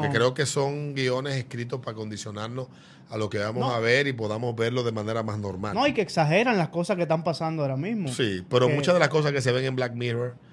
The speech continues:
Speaker 2: Sí.
Speaker 1: las estamos viendo hoy.
Speaker 2: Sí, inclusive la vaina de los likes, de los vai-,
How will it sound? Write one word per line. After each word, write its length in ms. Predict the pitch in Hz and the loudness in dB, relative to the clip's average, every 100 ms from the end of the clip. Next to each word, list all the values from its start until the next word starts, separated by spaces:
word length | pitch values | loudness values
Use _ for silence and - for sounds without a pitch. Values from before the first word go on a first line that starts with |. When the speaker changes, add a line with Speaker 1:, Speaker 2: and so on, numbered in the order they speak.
| - | -10
Speaker 2:
Sí. 120 | 170 | -2
Speaker 1:
las 100 | 151 | 0
estamos 300 | 139 120 110 | 2 2 0
viendo 360 | 101 95 87 82 | -2 -2 -4 -10
hoy. 160 | - - - | -14 -14 -6
Speaker 2:
Sí, 340 | 139 127 117 - - - | -4 -4 -10 -16 -20 -10
inclusive 400 | 156 143 139 196 | -6 -4 0 2
la 100 | 160 | 4
vaina 220 | 143 170 196 | 4 2 2
de 60 | |
los 140 | 185 151 | 2 4
likes, 320 | 135 135 - - - - - | 4 0 -6 -20 -20 -20 -8
de 160 | 139 | -2
los 100 | 131 | 0
vai-, 280 | 135 135 131 | 0 -2 -6